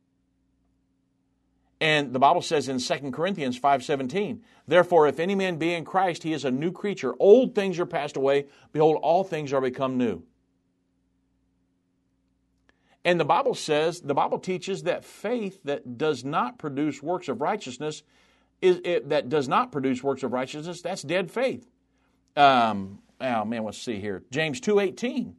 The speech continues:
It says, "Yea, a, a man may say,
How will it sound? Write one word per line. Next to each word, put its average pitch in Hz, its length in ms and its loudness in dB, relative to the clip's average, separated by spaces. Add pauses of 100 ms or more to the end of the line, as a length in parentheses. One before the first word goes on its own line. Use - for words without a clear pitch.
(1200)
It 156 140 -4
says, 156 540 4
"Yea, 160 600 4
a, 131 340 4
a 151 180 0
man 190 640 -2
may 170 220 0
say, 98 640 -6